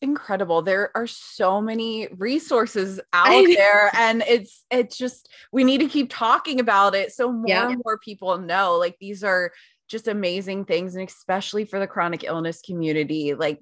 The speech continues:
Speaker 1: these are things that we need, and we need people to be with us, to advocate for us, advocate with us. Um, and then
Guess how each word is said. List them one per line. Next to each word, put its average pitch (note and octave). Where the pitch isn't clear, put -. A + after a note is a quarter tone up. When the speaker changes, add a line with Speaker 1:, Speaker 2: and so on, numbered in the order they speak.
Speaker 1:
these F#3
are A3
things F3+
that F3
we F3+
need, D#3+
and D#3
we D#3+
need E3
people D#3+
to E3+
be G#3
with G3
us, F3+
to -
advocate G3
for F#3
us, F3
advocate F3
with E3+
us. E3
Um, D#3+
and F#3
then E3+